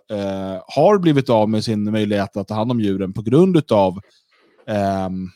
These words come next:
hur ska vi säga det här lagligt nu då, oegentligheter i djurhållningen, eh, så får man inte kalla honom för djurplågare, och man får inte ens berätta att han faktiskt, ehm, har haft de här,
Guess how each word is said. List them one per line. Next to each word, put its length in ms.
hur 80
ska 140
vi 40
säga 140
det 60
här 80
lagligt 340
nu 140
då, 200
oegentligheter 960
i 40
djurhållningen, 920
eh, 160
så 140
får 360
man 140
inte 200
kalla 280
honom 220
för 80
djurplågare, 840
och 120
man 100
får 120
inte 160
ens 240
berätta 480
att 320
han 200
faktiskt, 580
ehm, 520
har 480
haft 320
de 120
här, 240